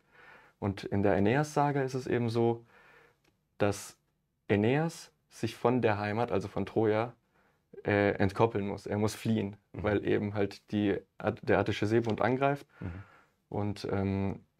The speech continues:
Speaker 1: sich eben entwurzeln muss und eine neue Heimat suchen muss.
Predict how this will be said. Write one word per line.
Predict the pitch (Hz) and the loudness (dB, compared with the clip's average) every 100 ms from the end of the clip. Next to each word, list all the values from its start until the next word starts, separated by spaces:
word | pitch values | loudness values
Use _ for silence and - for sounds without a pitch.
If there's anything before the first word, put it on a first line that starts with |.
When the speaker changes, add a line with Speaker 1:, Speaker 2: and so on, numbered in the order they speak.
| - _ - | -20 _ -8
Speaker 1:
sich | 107 104 | -6 2
eben | 104 104 | 4 6
entwurzeln | 110 110 131 135 101 | 4 4 4 4 0
muss | 98 95 95 | 0 -2 0
und | 95 | 2
eine | 104 | 2
neue | 101 110 117 | 4 6 4
Heimat | 107 107 107 | 4 2 0
suchen | - 120 107 98 | 0 0 0 0
muss. | 92 95 | -2 -6